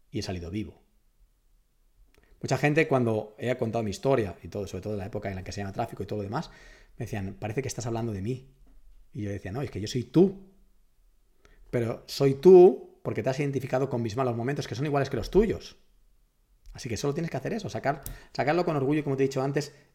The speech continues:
comenzar a sentirte cómodo, desnudo y desnuda. Ese es el sin-, ese es el signo, esa es la clave,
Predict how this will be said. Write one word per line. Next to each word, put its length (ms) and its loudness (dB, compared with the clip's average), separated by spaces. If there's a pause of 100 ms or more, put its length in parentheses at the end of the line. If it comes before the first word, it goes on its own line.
(180)
comenzar 440 -4
a 60 -2
sentirte 880 -6
cómodo, 420 4
desnudo 560 -2
y 60 -4
desnuda. 540 -2 (420)
Ese 200 -10
es 60 -8
el 140 -6
sin-, 360 -4
ese 220 0
es 60 0
el 100 -2
signo, 560 -2 (800)
esa 180 -4
es 120 -4
la 260 -2
clave, 540 4